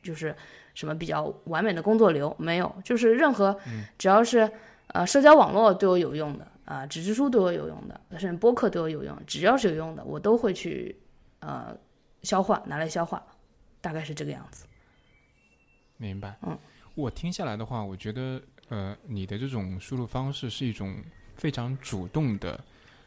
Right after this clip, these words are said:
Speaker 2: 呃，主题式的一种学习啊，或者是信息输入的方式，呃，确实是挺特别的。那我，那我感兴趣的就是，那你平常会有一些非主题式的、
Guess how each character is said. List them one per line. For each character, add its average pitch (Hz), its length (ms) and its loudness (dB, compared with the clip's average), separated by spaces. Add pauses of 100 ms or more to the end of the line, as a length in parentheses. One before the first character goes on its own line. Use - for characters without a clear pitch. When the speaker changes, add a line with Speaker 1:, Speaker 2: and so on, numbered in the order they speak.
(240)
Speaker 2:
呃， 98 160 -6
主 92 260 -8
题 92 280 -8
式 - 180 0
的 117 80 -2
一 98 80 -2
种 90 300 -8 (440)
学 107 300 -4
习 101 260 -6
啊， 95 140 -8
或 107 80 -6
者 92 100 -4
是 104 160 -6
信 113 220 -4
息 110 140 -6
输 117 200 -6
入 113 60 -6
的 101 100 -2
方 120 260 0
式， 98 260 -6 (840)
呃， 101 340 -8
确 - 180 -2
实 127 160 -4
是 131 80 0
挺 117 160 -4
特 127 160 -2
别 85 200 -8
的。 104 120 -12 (380)
那 107 420 -6
我， 95 480 -6 (220)
那 156 220 -4
我 101 360 -6
感 95 160 -6
兴 151 160 -2
趣 139 80 -4
的 127 80 -6
就 135 80 -2
是， 127 220 -2
那 160 160 -2
你 104 180 0
平 120 240 -6
常 131 140 -2
会 156 100 -4
有 117 80 0
一 104 80 -4
些 135 280 0 (560)
非 226 240 2
主 - 200 -8
题 95 220 -8
式 113 180 -6
的、 98 240 -6